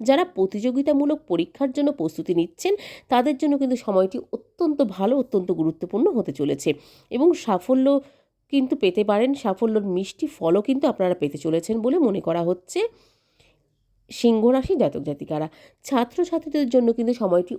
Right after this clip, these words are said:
অত্যন্ত অনুকূল যাবে বলে মনে করা হচ্ছে।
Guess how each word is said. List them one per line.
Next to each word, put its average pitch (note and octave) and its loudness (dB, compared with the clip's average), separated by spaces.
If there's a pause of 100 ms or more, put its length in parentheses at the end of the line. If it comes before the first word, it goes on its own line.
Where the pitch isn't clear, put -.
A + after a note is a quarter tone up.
অত্যন্ত C4 -4 (160)
অনুকূল G3+ 0
যাবে D#3+ 2
বলে D#3+ 2
মনে D3+ 0
করা D3 -2
হচ্ছে। D3 -6